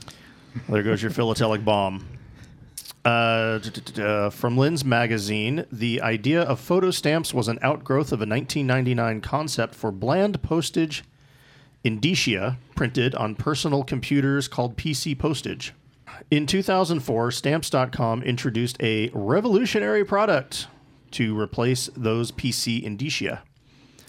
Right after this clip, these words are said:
Photo stamps, it said, will allow consumers to turn digital photos, designs, or images into valid U S postage. This was the whole thing of, you know, put your own face on your stamp kind of thing.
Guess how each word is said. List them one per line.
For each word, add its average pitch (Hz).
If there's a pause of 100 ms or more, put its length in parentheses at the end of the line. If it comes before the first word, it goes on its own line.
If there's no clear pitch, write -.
(280)
Photo 131
stamps, 113
it -
said, 120
will 113
allow 123
consumers 151
to -
turn 123
digital 180
photos, 147
designs, 127
or 117
images 143
into 120
valid 104
U 98
S 95
postage. -
This 127
was 117
the 107
whole 117
thing 110
of, 101
you 110
know, 98
put -
your 107
own 101
face 107
on 101
your 98
stamp 107
kind 113
of 107
thing. 123